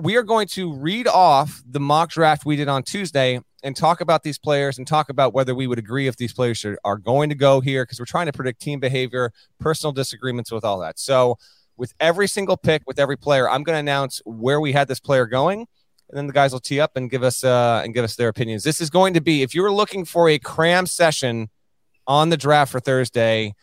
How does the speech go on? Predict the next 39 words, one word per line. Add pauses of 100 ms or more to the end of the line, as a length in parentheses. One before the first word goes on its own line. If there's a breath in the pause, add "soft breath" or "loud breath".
(280)
this
is
absolutely
the
episode
for
you. (260 soft breath)
And,
uh,
we'll
have
some
bonus
goodies
on
the
end
with
second
round
sleepers
and
all
that
good
stuff
here.
So
obviously, (340 soft breath)
San
Antonio
is
at
one. (240 soft breath)
It's
gonna
take
Victor
Wembanyama.